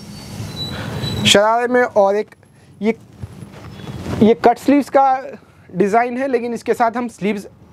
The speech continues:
प्रोवाइड करते हैं, जिनको चाहिए होगा वो स्टिच करवा सकते हैं। ये शरारे के साथ आएगा। ये सारा कलेक्शन हमारा फ़ाइव फिफ्टी का है।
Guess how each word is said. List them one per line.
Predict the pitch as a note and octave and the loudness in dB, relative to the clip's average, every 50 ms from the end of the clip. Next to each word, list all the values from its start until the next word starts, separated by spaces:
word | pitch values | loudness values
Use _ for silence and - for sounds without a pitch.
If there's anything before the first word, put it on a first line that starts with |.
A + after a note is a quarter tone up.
| - - - | -20 -2 0
प्रोवाइड | F#3+ F#3+ G3 G3+ A3 B3 - | 2 4 4 4 2 0 2
करते | - B3 A#3+ A3+ - A#3+ | 2 2 2 2 0 0
हैं, | A#3 B3 B3 - - - - - - - | 0 0 -2 -4 -10 -20 -20 -14 -2 0
जिनको | F#3+ A3 A3 A#3 | 0 2 2 2
चाहिए | A#3 - A3+ A3+ A#3 B3+ C4 C4 | 2 2 2 2 2 0 0 0
होगा | C4+ B3+ B3 A#3+ C4 | 0 0 2 0 0
वो | B3+ A#3 G#3+ | 0 0 -4
स्टिच | - - A3 - | -4 -6 -8 -4
करवा | - - F3+ F#3 G3 G#3 A3 | 0 2 2 4 4 2 0
सकते | G#3+ - C4 - - B3 A3+ | 0 -4 -10 -8 -4 -2 -2
हैं। | A#3 A#3+ C4+ D#4+ - _ _ _ _ _ _ _ _ _ - - - - - - - - - - - - - - - - - - - - - - - - - - - - - - - - - - - - - - - - - - | -2 -2 -4 -6 -10 _ _ _ _ _ _ _ _ _ -20 -20 -20 -20 -20 -20 -20 -20 -20 -20 -20 -20 -20 -20 -20 -20 -20 -20 -20 -20 -20 -18 -18 -16 -14 -14 -12 -10 -10 -10 -10 -10 -10 -8 -8 -8 -8 -6 -6 -2 2 4
ये | G#3+ A#3+ | 4 4
शरारे | - - G#3 G3 G3+ G#3+ G#3+ A3+ | 6 4 2 4 2 2 0 2
के | G#3+ A#3+ | 2 2
साथ | G#3+ - A3+ A3 G#3+ | 2 2 0 2 2
आएगा। | G#3 G3+ G#3 A3 A3 B3+ C#4+ - _ _ _ _ _ _ - | 2 0 0 0 0 -4 -6 -6 _ _ _ _ _ _ -8
ये | G#3+ A3 | -6 -2
सारा | - B3+ A#3+ B3 C4 C#4 | 0 2 2 2 2 0
कलेक्शन | C4+ - B3+ B3 A#3+ A#3+ C4+ C4 B3 | 0 0 -2 -2 -2 0 -2 -2 -2
हमारा | A3+ A#3 A3+ A3+ A3+ B3 C4+ G#4 - - _ - | -2 -2 0 2 2 2 0 -2 -6 -16 _ 0
फ़ाइव | A3 G#3 A3 | 2 2 2
फिफ्टी | - A3+ A3 - - C4 A#3+ | 0 -4 -6 -2 -2 -2 2
का | A3 B3 A#3 | 2 2 2
है। | A#3+ C4+ D4+ | 2 -2 -6